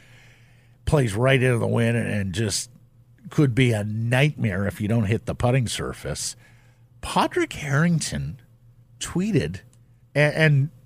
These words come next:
you wonder how much grumbling you may hear now after tomorrow when guys get cut. Here's Padraig Harrington, former Open champion.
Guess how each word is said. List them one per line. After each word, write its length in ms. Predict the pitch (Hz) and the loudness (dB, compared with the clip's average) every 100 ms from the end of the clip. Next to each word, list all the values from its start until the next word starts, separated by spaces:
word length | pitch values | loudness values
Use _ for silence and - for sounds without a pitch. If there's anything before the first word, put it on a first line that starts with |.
| - _ | -20 _
you 180 | 143 147 | 2 4
wonder 440 | 135 175 294 320 240 | 6 4 4 4 6
how 180 | 240 | 6
much 260 | 233 220 156 | 6 4 4
grumbling 460 | 160 190 180 175 156 | 4 4 4 4 4
you 140 | 156 | 6
may 180 | 156 131 | 6 4
hear 300 | - 156 147 | 4 4 6
now 280 | 120 98 113 | 4 4 2
after 300 | 117 - 120 | 2 0 -2
tomorrow 400 | 131 123 117 92 | 0 0 0 0
when 200 | 92 98 | -4 -2
guys 260 | 113 107 | -2 -2
get 180 | - 92 | -2 -4
cut. 240 | - 90 - - - _ _ _ - | -2 -4 -4 -16 -20 _ _ _ -4
Here's 340 | 220 311 320 | 0 2 0
Padraig 480 | - 240 233 208 151 | 0 2 2 0 2
Harrington, 480 | 156 160 147 117 120 | 2 4 2 -2 -6
former 480 | - 143 165 160 | -2 0 4 4
Open 260 | 139 123 127 | 4 4 0
champion. 520 | - 92 76 - 71 | 0 -2 -4 -6 -8